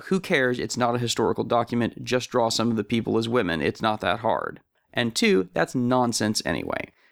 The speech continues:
In the Ottoman Empire, women could own property, had access to the legal system, and bought and sold goods. Sorry if I'm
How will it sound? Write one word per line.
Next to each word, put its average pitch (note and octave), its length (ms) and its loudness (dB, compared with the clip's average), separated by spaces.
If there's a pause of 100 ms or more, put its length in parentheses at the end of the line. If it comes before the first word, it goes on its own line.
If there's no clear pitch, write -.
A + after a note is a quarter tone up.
(120)
In - 40 0
the A2 100 0
Ottoman G#3+ 320 2
Empire, C3 400 0
women A2+ 220 2
could - 160 -6
own E2 180 -4
property, D#3 460 0
had B2 180 -4
access A#2 300 -2
to - 100 -16
the - 100 -4
legal E3 240 2
system, C#3+ 380 2
and B2 100 0
bought - 180 -2
and A2+ 120 -6
sold A2+ 320 0
goods. - 420 -4 (640)
Sorry F#3 300 2
if E3 100 0
I'm C3 240 4